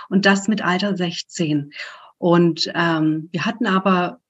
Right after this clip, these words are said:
oft Glück im Unglück gehabt, im Sinne von, unser Vater hat sich dann von uns <laughs> verabschiedet, weil er aus sehr guten Elternhaus kam und da nicht dazu stehen durfte,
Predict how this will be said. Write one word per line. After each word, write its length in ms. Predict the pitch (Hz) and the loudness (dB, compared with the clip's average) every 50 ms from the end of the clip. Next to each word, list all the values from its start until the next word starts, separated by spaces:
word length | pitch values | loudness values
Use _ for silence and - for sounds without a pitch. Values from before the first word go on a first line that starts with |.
| _ - | _ -2
oft 260 | - 214 214 - - | 0 0 0 -4 -10
Glück 220 | - - 247 202 233 | -4 -2 -2 0 0
im 100 | 214 220 | 0 2
Unglück 460 | - 247 254 247 - - 165 156 - | 4 4 4 4 4 0 -2 -4 -4
gehabt, 440 | - 151 147 175 220 220 - - - | -6 -6 -4 -4 -4 -6 -6 -10 -8
im 160 | - 180 170 | -4 -2 -2
Sinne 280 | 165 180 196 208 226 208 | 2 2 2 4 2 0
von, 520 | 202 - - 196 190 202 233 247 247 240 | -2 -2 0 2 2 4 4 4 4 2
unser 280 | - - 190 190 202 196 | 2 -2 -4 -4 -4 -4
Vater 320 | - 185 175 196 208 214 | -2 0 0 0 2 2
hat 180 | 202 190 190 - | 0 0 -2 -2
sich 100 | 196 196 | -6 -4
dann 160 | 190 185 165 | -2 -2 -2
von 220 | - 175 165 156 170 | -2 -4 -2 -2 -2
uns 160 | 175 180 - | -4 -4 -8
<laughs> 40 | - | -8
verabschiedet, 720 | - 202 202 196 - - - - 226 208 240 240 - - - - - - - - - - - - - | -8 -6 -4 -4 -4 -4 -4 -4 -4 -4 -6 -8 -10 -14 -16 -14 -14 -14 -14 -14 -14 -16 -18 -12 -6
weil 240 | 180 170 170 170 147 | -4 -2 -2 -2 -2
er 220 | - - 170 156 - | -2 -2 -2 0 -2
aus 160 | 180 175 - | -2 -2 2
sehr 180 | - 185 175 170 | 2 2 2 2
guten 280 | - 185 226 208 - | 0 -2 -2 0 0
Elternhaus 720 | 240 170 208 220 247 233 226 233 214 214 214 214 220 214 - | 0 0 2 2 2 0 0 0 0 0 0 0 -2 -6 -8
kam 340 | - 220 202 196 196 202 208 | -6 -4 0 0 0 0 -2
und 260 | 165 147 165 175 165 - | -2 -4 -4 -4 -2 0
da 180 | 175 165 170 170 | 0 0 2 0
nicht 280 | 175 185 185 - - | 0 -2 -4 -6 -8
dazu 200 | 175 185 - 185 180 | -10 -10 -6 -4 -4
stehen 320 | - - 196 190 226 247 | 0 2 4 4 4 4
durfte, 580 | 254 269 277 320 330 - - - 302 339 359 | 4 2 2 0 -2 -6 -6 -6 -4 -4 -6